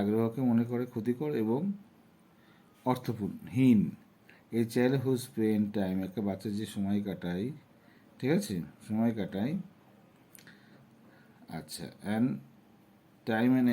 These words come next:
energy in outdoor activity, যে কী করে? টা-, আউটডোর অ্যাক্টিভিটিতে সময় কাটায়, তাহলে grow up to be healthy and strong, তাহলে গ্রো আছে। A child, দেখো, who spend আছে, তাহলে গ্রোর সঙ্গে কী করতে হবে? হু যেহেতু আছে, দুটো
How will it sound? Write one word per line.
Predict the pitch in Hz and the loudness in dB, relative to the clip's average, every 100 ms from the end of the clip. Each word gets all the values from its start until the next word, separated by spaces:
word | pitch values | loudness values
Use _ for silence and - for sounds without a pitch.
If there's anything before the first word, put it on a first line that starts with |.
| 110 | 4
energy | 110 101 90 104 131 - - - - 123 | 4 2 0 -2 -2 -8 -20 -20 -6 0
in | 135 82 107 | 2 2 2
outdoor | 120 113 123 113 | 4 2 2 2
activity, | 95 90 82 82 110 139 98 | 0 -4 -6 -4 -6 -6 -4
যে | 107 113 113 | -2 -2 -2
কী | 120 | -4
করে? | 123 135 135 | -4 -4 -4
টা-, | 113 104 87 104 | -2 -2 0 0
আউটডোর | 113 123 117 | 0 -2 -2
অ্যাক্টিভিটিতে | 117 110 117 117 113 | -2 -4 -4 -6 -4
সময় | 110 107 107 | -2 -2 -2
কাটায়, | 101 110 101 82 71 - - - - - - - | 2 4 4 2 -4 -14 -20 -20 -20 -20 -18 -4
তাহলে | 104 135 117 | 0 0 0
grow | 98 107 117 127 117 131 | 2 4 6 6 4 2
up | 143 - - - | 0 -8 -20 -6
to | 117 113 | -2 0
be | 117 139 196 - - - | 2 2 2 0 -6 -2
healthy | 104 104 110 131 - 107 | 0 2 2 -2 -2 -4
and | 104 - | -4 -6
strong, | 85 76 67 - - | -8 -8 -12 -18 -8
তাহলে | 101 101 85 | -4 -2 0
গ্রো | 107 117 104 | 4 6 4
আছে। | 85 - 76 - - - - - 127 | 0 -6 -12 -16 -20 -20 -20 -4 0
A | 127 - | 0 0
child, | 120 123 135 131 | 0 2 0 -2
দেখো, | 131 120 | -4 -2
who | 127 117 | -2 -2
spend | - 131 127 113 | 0 2 4 2
আছে, | 98 90 | 0 -2
তাহলে | 101 104 90 | 0 0 0
গ্রোর | 110 110 | 0 0
সঙ্গে | 131 131 | -2 -2
কী | 123 131 | -2 -4
করতে | 127 135 | -2 -4
হবে? | 139 - 104 98 | -4 -8 -12 -4
হু | 143 156 | 0 2
যেহেতু | 135 131 113 | 2 2 0
আছে, | 117 117 | 0 -2
দুটো | 117 | 0